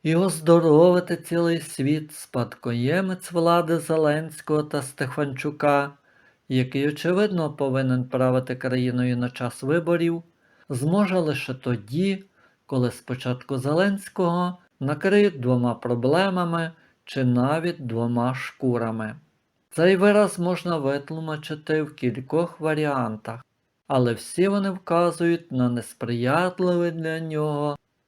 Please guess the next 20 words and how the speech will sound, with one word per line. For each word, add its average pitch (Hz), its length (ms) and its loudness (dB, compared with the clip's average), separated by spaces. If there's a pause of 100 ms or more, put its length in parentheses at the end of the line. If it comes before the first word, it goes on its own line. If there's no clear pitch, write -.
фінал 135 720 0 (100)
політичної 120 920 -4
кар'єри. 117 840 -4 (1040)
Таким 202 400 2
чином 185 440 0
є 175 160 2
помітним, 160 840 0
що - 280 -4
в 117 100 0
образі 180 560 2
великого 170 520 2
сеньора 143 920 0 (440)
чи 131 180 -2
великого 156 640 2
володаря-спадкоємця 156 1700 0
жаб 139 460 0 (560)
йдеться 143 720 -2
саме 139 380 -4
про 123 280 -4
наступного 175 960 -4